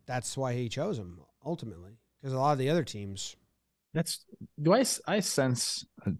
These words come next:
Speaker 2: change in your voice?
Speaker 1: Yeah. I mean, that was the, I was, uh, I mean, I know you gotta pander and say dumb shit to the media, but DeGrom, like, are you personality-less? Like,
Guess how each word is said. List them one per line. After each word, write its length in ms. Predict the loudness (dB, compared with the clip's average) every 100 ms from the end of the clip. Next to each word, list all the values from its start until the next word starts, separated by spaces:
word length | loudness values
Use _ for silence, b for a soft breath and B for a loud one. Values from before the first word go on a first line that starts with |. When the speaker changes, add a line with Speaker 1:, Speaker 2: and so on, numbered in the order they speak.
| -4
Speaker 2:
change 400 | 2 4 6 4
in 60 | 4
your 140 | 2
voice? 680 | -2 -6 -6 -6 -6 -6 -6
Speaker 1:
Yeah. 160 | -6 -8 _
I 60 | -2
mean, 140 | 2
that 120 | 6 8
was 240 | 8 4
the, 220 | 0 -4 -6 _ _ _ _ -6
I 60 | -2
was, 260 | -2 -4
uh, 160 | -6 -6
I 80 | -2
mean, 160 | 0 2
I 120 | 6
know 160 | 8
you 140 | 10 8
gotta 240 | 6 4
pander 680 | 4 4 4 2 4 4 2 -4
and 240 | -6 -4 -4
say 200 | -2 -2
dumb 280 | -2 -2 0
shit 320 | 0 -4 -4
to 80 | -4
the 60 |
media, 340 | -2 4 4 4
but 180 | 0 -8
DeGrom, 460 | -2 0 0 -2
like, 220 | -12 -10 -6
are 100 | 0
you 220 | 2 2
personality-less? 2250 | 4 4 4 -2 -2 -2 0 -2 -4 _ 4 6 6 0 6 8 8 4 2 4 2 0 -2
Like, 160 | -2